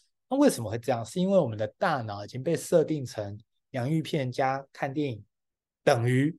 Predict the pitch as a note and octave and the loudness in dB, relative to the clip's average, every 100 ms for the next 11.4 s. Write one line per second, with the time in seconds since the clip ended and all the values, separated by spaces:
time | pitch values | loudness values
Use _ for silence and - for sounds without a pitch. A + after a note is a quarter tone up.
0 | _ C#3+ A2+ - G#2+ G2+ A#2+ _ _ _ | _ 0 0 -2 -8 -8 -16 _ _ _
1 | _ _ _ - B3+ G3+ - B2+ C3+ G#2+ | _ _ _ 2 4 4 0 2 2 2
2 | G#2 D#3+ D#3 F#3 C3+ A2 C#3 C#3 _ A3 | -4 -6 2 4 4 2 -2 -2 _ 6
3 | D3+ A#2 - D#3+ A#2+ - - D#3+ A2 G#2+ | 6 4 0 0 0 0 4 4 2 -4
4 | A2 A#2 B2+ C3 G#2+ B2 B2+ - C3 G#2 | -8 -6 -4 -4 -2 -4 -4 -2 -2 -2
5 | - G#2+ G#2+ A2+ _ _ _ - A#2+ F#3 | -8 -8 -8 -18 _ _ _ -4 -2 0
6 | F#3 C#3 G2+ G2+ G#2 G#2+ _ _ G3 C#3+ | 0 2 0 -4 -8 -12 _ _ 2 4
7 | A#2 G#2 - A#2+ D#3+ C#3+ - C#3 A#2 G#2+ | 2 -4 -6 -2 0 0 -4 -4 -2 0
8 | B2+ C3 C#3+ G#2+ G2+ G2+ A2 - C3 A#2+ | -2 4 4 4 -2 -12 -12 -6 -6 -4
9 | - F3+ C#3 C#3 C3+ C3 - _ - A#2+ | -4 -2 2 2 0 -4 -8 _ -8 -6
10 | C3 B2+ A2 B2+ A2+ A#2 - D3 D3+ - | -4 -2 0 -2 -4 -8 -4 -2 0 2
11 | E3 C3 - C3+ | 2 2 -2 -4